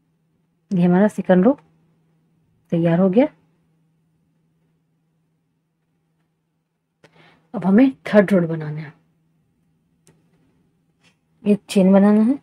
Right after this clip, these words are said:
एक चेना-, chain बनाने के बाद आप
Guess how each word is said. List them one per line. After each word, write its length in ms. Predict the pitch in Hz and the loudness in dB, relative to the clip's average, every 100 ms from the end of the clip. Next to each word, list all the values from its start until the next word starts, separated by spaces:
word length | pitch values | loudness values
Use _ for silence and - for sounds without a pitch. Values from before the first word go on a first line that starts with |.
| _ _ _ _ _ _ _ _ | _ _ _ _ _ _ _ _
एक 140 | 190 - | -10 -10
चेना-, 320 | - 190 - _ | -6 -4 -6 _
chain 240 | 208 196 | 0 2
बनाने 260 | 190 190 190 | 2 2 0
के 80 | 208 | -2
बाद 160 | 294 - _ _ | -6 -8 _ _
आप 180 | 190 | -6